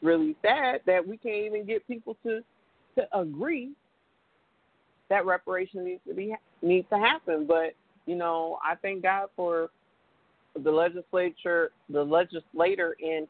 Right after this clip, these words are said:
California who proposed the bill for a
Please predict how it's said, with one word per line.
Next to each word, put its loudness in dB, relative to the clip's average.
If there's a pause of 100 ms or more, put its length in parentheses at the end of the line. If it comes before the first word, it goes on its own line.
California -2 (680)
who -4 (160)
proposed 4
the -4
bill 2
for 0
a -14